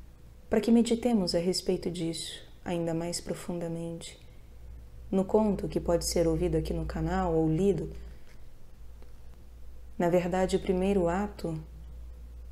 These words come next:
é quando a bruxa segura a saia dela e ela puxa a saia, entrando no aposento que não lhe era permitido.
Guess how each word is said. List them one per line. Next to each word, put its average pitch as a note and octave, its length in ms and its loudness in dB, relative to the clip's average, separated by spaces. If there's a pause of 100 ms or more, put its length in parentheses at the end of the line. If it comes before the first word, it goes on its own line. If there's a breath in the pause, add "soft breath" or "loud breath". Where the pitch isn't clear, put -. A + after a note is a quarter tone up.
(400)
é F3 140 4
quando F3+ 400 0
a F3 60 4
bruxa F3 440 2
segura F3+ 840 6
a F3+ 40 0
saia F3 460 -2
dela E3 480 -2 (840)
e F#3 140 6
ela G#3 220 6 (240)
puxa A#3 680 2 (460)
a F3+ 120 2
saia, E3 640 -2 (1120)
entrando G3 680 6
no E3+ 80 2
aposento F3 800 2
que D#3 100 -2
não E3 180 0
lhe E3 120 2
era E3 200 2
permitido. E3 720 -4